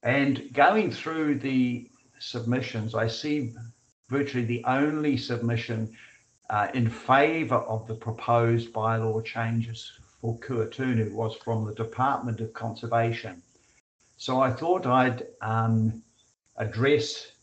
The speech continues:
the environmental aspects, and it got me thinking,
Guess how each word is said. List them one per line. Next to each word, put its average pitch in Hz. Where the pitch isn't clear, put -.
the 120
environmental 120
aspects, -
and 113
it 120
got 190
me 202
thinking, 127